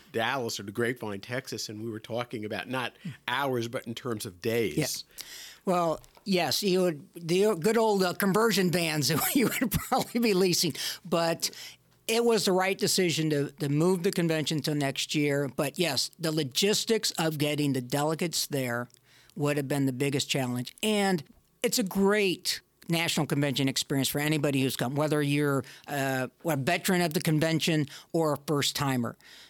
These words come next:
Speaker 2: And having a smaller group, it would have, it would have taken,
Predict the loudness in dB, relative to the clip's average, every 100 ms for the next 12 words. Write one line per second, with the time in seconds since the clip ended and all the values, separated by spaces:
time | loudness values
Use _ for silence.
0 | -12 -8 -4 -4 -4 -6 -10 -4 -2 0
1 | 0 0 0 0 0 2 2 0 -2 0
2 | 2 2 -2 _ _ _ -2 0 2 2
3 | 0 -4 _ _ _ _ -6 0 0 0
4 | 0 -2 0 -4